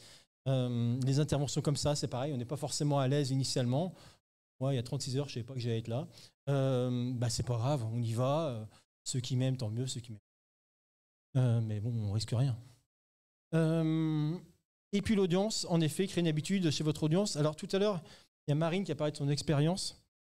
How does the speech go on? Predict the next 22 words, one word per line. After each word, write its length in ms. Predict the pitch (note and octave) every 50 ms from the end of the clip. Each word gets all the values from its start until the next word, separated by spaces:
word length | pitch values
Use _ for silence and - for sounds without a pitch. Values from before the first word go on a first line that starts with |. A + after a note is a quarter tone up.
| _ -
Et 120 | C3+ C3 C3+
moi, 260 | C3+ C3+ C#3+ D#3+ F3
je 100 | C#3+ C3+
trouve 300 | B2+ - - - D3 -
très 160 | - - D3+
bonne. 360 | C#3+ C#3+ D#3+ G3 F3+ A#2+ G2 E2+ - - - _ _ _ _ _ _ _ _ _ - - - -
Euh, 640 | D3+ D3 C#3 C3+ C3+ C3 C3 C3 B2+ A#2+ A#2+ A#2+ B2+ C#3 - - - - _ _ _ _ _ _ _ _ _ _ -
quatre 140 | - G#3 F3+
jours 120 | F3 F#3
sur 140 | E3 - F3+
cinq, 420 | - - - F#3+ F#3+ F#3 - - -
à 100 | - D3+
l'identifier, 720 | D3 C#3+ D3 D3 D#3 D3+ - D#3+ C#3 - - E3+ E3+ F3 E3+ - - - - _ _ _ -
euh, 200 | C#3 C3 B2+ B2
sous 180 | A#2 - - C3+
sa 160 | - - C3
marque, 380 | C3 D#3 G#3 - - - - - _ _ _ _ _ _
quand 60 | - C3
même. 280 | C#3+ F3 A#3 B3 A#3+ - - - _ _ _ _ _ _ _ _ _ _ _ _ -
Et 140 | G#3 A3+ A#3+
le 100 | A#3 A3+
vendredi, 640 | E3+ F3+ F#3 E3+ D3+ E3 E3 D3 E3 F#3 B3 -